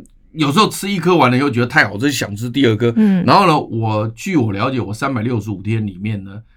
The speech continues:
Speaker 1: 有几天是忍不住去吃第二颗的，
Speaker 2: 嗯。
Speaker 1: 有几天会。
Speaker 2: 是。
Speaker 1: 但是呢，通常都忍住。
Speaker 2: <laughs>
Speaker 1: 哦，那，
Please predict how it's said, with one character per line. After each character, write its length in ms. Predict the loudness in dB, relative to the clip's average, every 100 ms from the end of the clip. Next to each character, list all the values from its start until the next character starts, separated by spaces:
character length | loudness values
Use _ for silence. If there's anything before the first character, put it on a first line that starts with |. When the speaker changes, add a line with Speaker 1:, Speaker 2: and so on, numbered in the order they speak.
| _
Speaker 1:
有 140 | 0 0
几 160 | 0 -4
天 240 | -4 -2
是 100 | -2
忍 140 | -2 -2
不 100 | -4
住 360 | -2 -2 -2
去 180 | -4 -6
吃 220 | -6 -6
第 160 | -2 0
二 100 | 0
颗 140 | -4 2
的， 60 | 6
Speaker 2:
嗯。 420 | 8 6 4 4
Speaker 1:
有 120 | 4
几 280 | 4 0 -4
天 320 | 0 2 2
会。 320 | 0 0 0 -2
Speaker 2:
是。 360 | -4 0 0 2
Speaker 1:
但 160 | 4 4
是 160 | 4
呢， 260 | 2 2 0 -8 -14
通 220 | 0 2 4
常 180 | 4
都 160 | 4 6
忍 240 | 6 2
住。 220 | -2 -8 -6
Speaker 2:
<laughs> 60 | -4 -4 -4 -10 _ -12
Speaker 1:
哦， 140 | -12 -14 -20 -10
那， 400 | 2 6 6 4